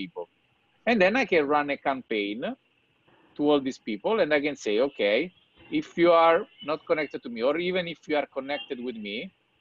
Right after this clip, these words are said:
okay, I can send you some messages." And I can say, "Oh, do you, you did enjoy my post?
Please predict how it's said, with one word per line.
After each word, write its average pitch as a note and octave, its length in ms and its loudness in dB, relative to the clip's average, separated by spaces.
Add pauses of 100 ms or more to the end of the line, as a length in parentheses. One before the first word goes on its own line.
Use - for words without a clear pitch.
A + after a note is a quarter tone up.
(160)
okay, D3 380 2 (420)
I D#3 80 -2
can A#3 220 -4
send G3+ 280 0
you G3+ 60 -4
some C#3+ 260 -4
messages." A2+ 680 -10 (100)
And D3+ 100 -4
I F#3+ 80 2
can A3+ 140 0
say, F3 340 0 (480)
"Oh, F3 400 2
do C3+ 80 -10
you, F#3+ 320 -4 (140)
you G3 320 -6
did F#3+ 220 -6
enjoy E3+ 300 0
my C#3 160 -6
post? D3+ 420 0